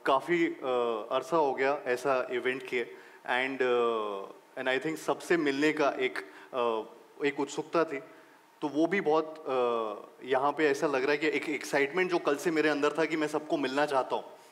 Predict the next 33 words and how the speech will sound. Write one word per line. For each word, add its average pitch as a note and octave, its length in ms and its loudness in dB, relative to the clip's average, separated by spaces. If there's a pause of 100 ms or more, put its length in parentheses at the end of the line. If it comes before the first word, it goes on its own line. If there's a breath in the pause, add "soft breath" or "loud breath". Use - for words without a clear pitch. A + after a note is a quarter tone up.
खुद C#3 160 -2
से। A2+ 240 -4 (360 loud breath)
And, C3 380 0
अ, B2 120 4 (520)
वो D#3+ 180 4
इस, E3+ 300 2
इस C#3+ 200 -2
event C#3 340 -2
के D3+ 100 -2
ज़रिए, C3+ 220 2
हमारे B2+ 280 2
trailer C3+ 320 0
launch B2+ 260 -4
के C#3+ 100 -4
ज़रिए, A2+ 260 -2
अ, - 420 -12
अ, A2+ 800 -2 (100)
धमाकेदार C#3 640 2
एक, C3+ 420 -2 (280 loud breath)
अ, A#2 640 -2
हम B2+ 120 -2
लोग C#3 340 -2 (260 loud breath)
यहाँ B2 160 2
पे, C3 320 0
अ, A2 60 -8 (680)
आपस B2+ 300 -2
में C#3 80 -6
मिल B2+ 180 -2
रहे C3 140 -2
हैं। - 140 -16 (400 loud breath)
But E3+ 140 4
एक, F3+ 180 2
हाँ, - 520 0